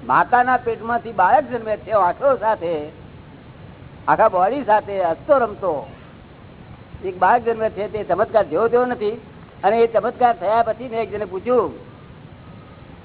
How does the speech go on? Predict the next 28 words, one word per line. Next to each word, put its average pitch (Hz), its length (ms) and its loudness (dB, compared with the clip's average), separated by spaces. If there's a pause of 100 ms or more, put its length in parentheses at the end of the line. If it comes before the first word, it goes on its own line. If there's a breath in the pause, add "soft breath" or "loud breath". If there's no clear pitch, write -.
(200)
કે 214 80 -4
ભાઈ 247 100 6
આ 233 140 6
દાંત 208 360 0 (280)
પેટમાં 220 400 0
કેમ 302 220 0
ના 294 160 2
ભૂલ 254 220 -6
કરી, 240 160 0
ભૂલી, 226 240 -6
ભૂલી 208 220 -4
ગયા, 202 220 4
પેટમાં 185 380 -2
મૂકવામાં 226 380 -2
શું 247 140 -14
ભૂલ 240 140 -2
થઈ? 220 180 0
આ 160 220 2 (880)
કે 185 80 -14
બહાર 175 220 4
આવ્યા 220 160 4
પછી 233 200 -6
દાંત 233 220 2
આયા? 233 500 0 (1700)
આ 135 120 2
દાંત 151 280 0
છે 247 220 2
ને - 240 -6